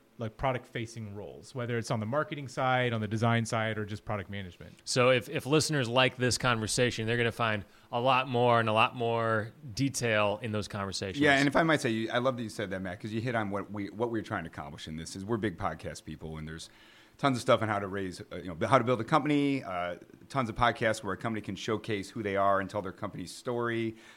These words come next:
Speaker 3: how to raise funds. There's not, we did not <laughs> see anything out there, uh, that was product level conversations,
Speaker 2: Yeah.
Speaker 3: you know, and we, be-, you know, we've had this,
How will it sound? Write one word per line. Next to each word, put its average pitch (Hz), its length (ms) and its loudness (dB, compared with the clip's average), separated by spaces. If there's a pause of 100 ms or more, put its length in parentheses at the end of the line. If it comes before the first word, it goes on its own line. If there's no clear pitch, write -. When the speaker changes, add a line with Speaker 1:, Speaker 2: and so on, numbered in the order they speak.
Speaker 3:
how 117 140 4
to 117 80 4
raise 107 240 -2
funds. 101 260 -4
There's 113 240 0
not, 135 380 -4
we 143 100 -4
did 165 160 0
not 127 300 0
<laughs> - 100 -12
see 131 180 -4
anything 110 580 -4
out 101 280 -4
there, 92 300 -6 (500)
uh, 92 280 0 (380)
that 110 140 -2
was 110 300 -2
product 127 480 2
level 101 280 0
conversations, 80 840 -12 (140)
Speaker 2:
Yeah. 95 60 -10
Speaker 3:
you 95 60 -6
know, 87 120 -6
and 104 240 -2
we, 113 400 2
be-, 98 160 -2
you 98 120 -6
know, 101 60 -2
we've 104 240 -2
had 107 240 0
this, - 240 -6